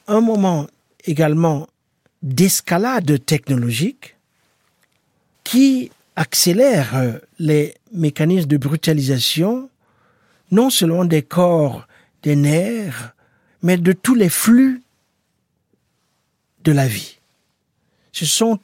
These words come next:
eux aujourd'hui, ces flux de la vie, qui sont la cible du capital, sous sa forme en particulier financière,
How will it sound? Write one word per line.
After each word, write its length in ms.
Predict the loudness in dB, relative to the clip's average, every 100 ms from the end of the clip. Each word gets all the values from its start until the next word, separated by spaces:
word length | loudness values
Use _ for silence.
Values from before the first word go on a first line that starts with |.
| 0
eux 160 | 0 0
aujourd'hui, 560 | -2 -2 -2 -2 -2 -2 -8 _
ces 180 | -8 -6
flux 220 | -4 -4
de 100 | -2
la 120 | -2 -2
vie, 340 | -2 -4 -6 _ _ _ _ _
qui 160 | -6 -4
sont 320 | -2 0 0
la 180 | 0 0
cible 460 | 0 0 0 -2
du 280 | -2 -2 -2
capital, 680 | -2 -6 -6 -6 -6 -6 -10 _ _ _
sous 220 | -8 -6
sa 160 | -6 -6
forme 420 | -2 -2 -2 -6 -12 -20 _ _ _ _
en 180 | -2 0
particulier 680 | 0 -4 -4 -8 -4 0 0
financière, 1040 | -2 -4 -4 -4 -4 -4 -4 -8 -14 -18